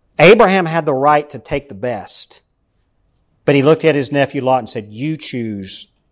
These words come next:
the best. I'll take what's left." We also see this Spirit of Christ in, in Joseph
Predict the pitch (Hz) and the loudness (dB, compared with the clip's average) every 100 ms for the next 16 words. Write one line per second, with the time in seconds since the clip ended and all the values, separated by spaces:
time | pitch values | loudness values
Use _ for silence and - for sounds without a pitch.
0 | _ _ _ - 98 107 - - - - | _ _ _ -14 -8 -8 -6 -4 -4 -6
1 | - _ - 127 120 127 110 101 - 95 | -20 _ 0 2 2 -2 -4 -6 -8 -12
2 | 101 - _ _ _ _ _ _ _ _ | -16 -20 _ _ _ _ _ _ _ _
3 | _ _ _ - _ 147 175 196 165 - | _ _ _ -20 _ 6 8 8 6 6
4 | 190 170 165 - - 170 170 151 - 170 | 6 8 6 6 0 2 2 0 2 4
5 | 160 147 - 151 147 143 123 151 156 160 | 6 4 -2 -10 -8 -8 -4 0 0 0
6 | 147 123 - | -4 -8 -8